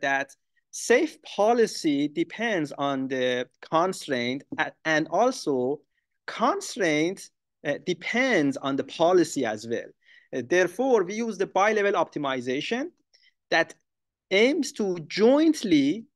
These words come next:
learn, uh, not only the policy, uh, but also the safety specification as well.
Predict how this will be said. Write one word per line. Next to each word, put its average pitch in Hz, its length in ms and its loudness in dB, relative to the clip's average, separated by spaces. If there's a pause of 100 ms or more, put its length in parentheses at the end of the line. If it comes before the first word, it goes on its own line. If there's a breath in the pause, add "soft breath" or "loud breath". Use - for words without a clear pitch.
(200)
learn, 175 720 4
uh, 147 180 -4
not 185 360 0 (100)
only 262 400 0
the 233 140 0
policy, 135 1000 -4
uh, 147 120 -8 (160)
but 175 200 4 (100)
also 165 680 2
the 123 420 -2 (1000 soft breath)
safety 185 480 0
specification 131 720 0
as 113 220 -10
well. - 140 -16